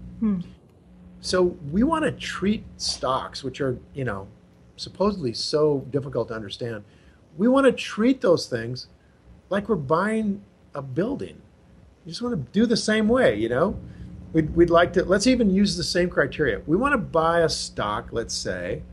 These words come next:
Speaker 2: with, uh, let's say if the, the rents are increasing in our building or something,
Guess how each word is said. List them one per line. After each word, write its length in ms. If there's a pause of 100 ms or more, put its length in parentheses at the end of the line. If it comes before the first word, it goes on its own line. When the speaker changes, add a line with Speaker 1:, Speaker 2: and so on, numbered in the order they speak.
(800)
Speaker 2:
with, 600 (160)
uh, 440 (1400)
let's 240
say 380
if 420
the, 340 (1040)
the 160
rents 440
are 140
increasing 680
in 100
our 140
building 500 (240)
or 100
something, 500